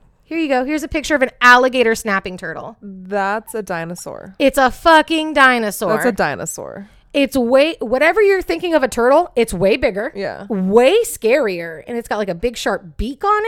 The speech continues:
Speaker 1: it.
Speaker 2: Yeah. It's, like, tortoise
Speaker 1: Claws?
Speaker 2: sized. Mm-hmm.
Speaker 1: Yeah, it's like a tortoise, but with, like, sharp claws and beak. And
Speaker 2: It's
Speaker 1: it looks like a fucking
Speaker 2: like
Speaker 1: monster.
Speaker 2: if a tortoise and a pterodactyl had a baby. <laughs>
Speaker 1: And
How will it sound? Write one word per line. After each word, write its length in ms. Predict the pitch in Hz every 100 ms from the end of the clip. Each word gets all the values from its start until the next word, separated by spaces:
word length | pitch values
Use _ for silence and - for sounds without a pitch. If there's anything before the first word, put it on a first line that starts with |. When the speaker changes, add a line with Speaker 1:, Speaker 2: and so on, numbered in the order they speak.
| 480
Speaker 1:
it. 60 | 202
Speaker 2:
Yeah. 400 | 196 113 190 208 _ -
It's, 240 | 214 226
like, 240 | 240 202
tortoise 380 | - 220 208 202
Speaker 1:
Claws? 680 | 220 226 247 285 349 466 466
Speaker 2:
sized. 300 | - - -
Mm-hmm. 460 | 220 214 214 208 214 220
Speaker 1:
Yeah, 160 | 269 277
it's 100 | 262
like 100 | 339
a 60 | 285
tortoise, 480 | - 262 247 294
but 80 | 269
with, 140 | 240 233
like, 240 | 190 -
sharp 560 | - - - 262 - -
claws 480 | - 226 226 226 208
and 220 | 190 175
beak. 320 | 202 170 -
And 100 | 233 202
Speaker 2:
It's 120 | 202
Speaker 1:
it 80 | -
looks 260 | 220 220 226
like 100 | 190
a 100 | 165
fucking 480 | _ 233 240 220
Speaker 2:
like 120 | 208 196
Speaker 1:
monster. 420 | 190 190 202 160
Speaker 2:
if 100 | 139
a 20 |
tortoise 460 | 220 208 214 220 208
and 80 | 175
a 120 | 165 185 _
pterodactyl 720 | - 208 185 175 156 170 180
had 180 | 180 160
a 60 | 160
baby. 480 | 165 160 - 180 196 330 -
<laughs> 260 | 330 -
Speaker 1:
And 480 | 254 240 233 226